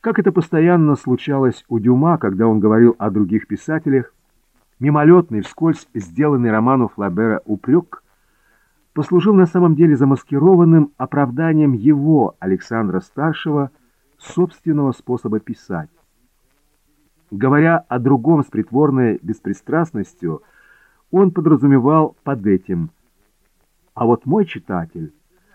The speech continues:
так увлечён повествованием, что ему и в голову не придёт отложить книгу до тех пор, пока не узнает развязки". Оправдание же такое было ему необходимо для того, чтобы иметь возможность поставить себя вровень с великими.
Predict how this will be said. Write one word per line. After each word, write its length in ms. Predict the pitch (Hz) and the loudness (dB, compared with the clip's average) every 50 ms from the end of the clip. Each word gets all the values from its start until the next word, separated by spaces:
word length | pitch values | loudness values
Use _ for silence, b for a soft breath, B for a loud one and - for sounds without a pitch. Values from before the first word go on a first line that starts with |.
| _ _ | _ _
так 240 | _ 214 208 170 - | _ -6 -6 -2 -2
увлечён 540 | 170 156 151 147 143 - - 180 175 156 135 | 2 4 4 2 2 2 -2 0 0 0 -2
повествованием, 840 | 131 123 123 120 - - 120 120 123 165 185 185 175 165 165 151 131 | -2 -2 -4 -4 -4 -6 -4 -2 0 2 2 4 4 4 2 2 0
что 180 | - - 151 | -4 -4 0
ему 220 | 151 160 170 180 175 | 2 4 6 6 6
и 40 | |
в 160 | 175 131 104 87 | 6 4 2 -4
голову 480 | - 226 233 226 220 208 202 185 180 | 0 2 4 6 6 6 6 6 6
не 100 | 175 185 | 4 4
придёт 460 | 175 - 160 160 117 135 180 190 185 - - | 2 2 0 0 2 2 2 2 0 -4 -8
отложить 480 | 151 - 160 160 151 143 170 160 - | -6 -4 -2 -2 0 0 0 -2 -2
книгу 340 | - 139 165 190 190 151 156 | -6 -2 -2 0 2 2 2
до 100 | 143 151 | 2 2
тех 240 | - 160 147 - - | 0 -2 -4 -4 -4
пор, 220 | - 185 196 170 | -2 0 0 0
пока 260 | 170 170 165 - 165 | 0 -4 -4 -2 -2
не 80 | 160 160 | 0 0
узнает 400 | 147 120 107 139 151 151 143 139 | 0 0 -2 -4 -6 -6 -6 -6
развязки". 680 | 127 135 117 98 95 95 90 82 82 _ _ 80 - _ _ _ _ _ _ _ _ _ _ _ _ _ _ _ _ _ _ _ _ _ _ _ _ _ _ _ _ _ _ _ _ _ _ _ _ _ _ _ _ _ _ | -6 -8 -6 -4 -4 -4 -4 -6 -8 _ _ -20 -20 _ _ _ _ _ _ _ _ _ _ _ _ _ _ _ _ _ _ _ _ _ _ _ _ _ _ _ _ _ _ _ _ _ _ _ _ _ _ _ _ _ _
Оправдание 600 | - - - 165 175 165 160 208 220 214 202 196 | -10 -4 0 0 0 2 2 2 2 4 4 4
же 120 | 165 180 170 | 4 2 2
такое 520 | 185 175 170 - 170 170 165 156 131 - - | 0 -2 0 2 2 2 4 2 2 0 -4
было 240 | 110 127 165 165 160 | 0 2 2 4 4
ему 160 | 156 147 147 | 4 4 4
необходимо 520 | 143 143 139 - - 135 127 156 151 143 | 2 2 0 -2 -6 -2 0 0 0 2
для 140 | 120 135 127 | 2 0 0
того, 260 | - 139 147 165 165 | 0 0 0 0 0
чтобы 280 | 156 - - 117 113 113 | 0 -2 -2 0 0 2
иметь 220 | 113 139 143 143 - | 2 0 -2 -2 -2
возможность 800 | 113 113 98 98 120 139 165 175 170 131 123 110 101 - _ _ | -4 -4 -2 -2 -2 0 2 2 2 0 -2 -4 -6 -6 _ _
поставить 580 | 107 107 - - _ 135 139 147 143 143 143 | -10 -10 -10 -10 _ -4 -2 0 0 -2 -2
себя 260 | _ - 107 123 117 | _ -6 -4 -2 -2
вровень 600 | 101 82 95 104 104 107 120 135 147 147 147 139 135 | -2 -4 -6 -4 0 2 4 4 4 4 2 -2 -4
с 100 | - - | -8 -6
великими. 640 | 113 117 107 101 98 85 - 90 87 87 82 80 | -4 -2 0 0 -2 -2 -4 -6 -6 -4 -6 -8